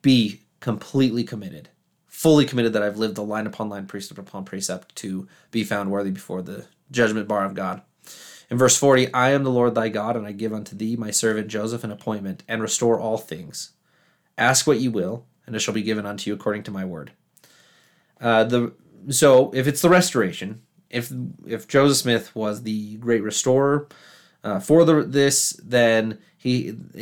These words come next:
had to restore all things, including polygamy, which had been practiced in, again, like I said, every dispensation, uh, plural marriage.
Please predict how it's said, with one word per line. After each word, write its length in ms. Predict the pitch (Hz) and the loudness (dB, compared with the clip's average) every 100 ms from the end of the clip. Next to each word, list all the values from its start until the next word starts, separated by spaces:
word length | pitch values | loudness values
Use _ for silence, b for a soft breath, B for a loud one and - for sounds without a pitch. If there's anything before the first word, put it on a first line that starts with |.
| - | -6
had 260 | 127 123 | 0 2
to 100 | 110 | 2
restore 360 | 110 104 117 101 | -4 -2 -2 -2
all 160 | 98 98 | -2 -6
things, 320 | - - - | -12 -14 -12
including 520 | 123 120 - 139 120 | -8 -6 2 2 2
polygamy, 400 | - 110 107 107 | 0 -2 -2 -6
which 160 | 104 - | -8 -6
had 140 | 101 | -6
been 120 | 101 | -6
practiced 420 | 98 98 - 95 | -10 -10 -10 -12
in, 140 | 98 95 | -12 -12
again, 460 | 107 113 107 107 - | -6 -2 0 -2 -10
like 160 | 110 101 | -10 -8
I 40 | |
said, 220 | - 98 - | -8 -8 -6
every 240 | 110 107 | -4 -4
dispensation, 680 | 101 - 98 98 - - - _ _ _ _ _ _ _ _ - - | -6 -10 -10 -12 -12 -18 -20 _ _ _ _ _ _ _ _ -20 -20
uh, 200 | 117 107 110 | -16 -16 -14
plural 280 | - 113 101 | -2 0 0
marriage. 360 | 92 90 - | -2 -6 -10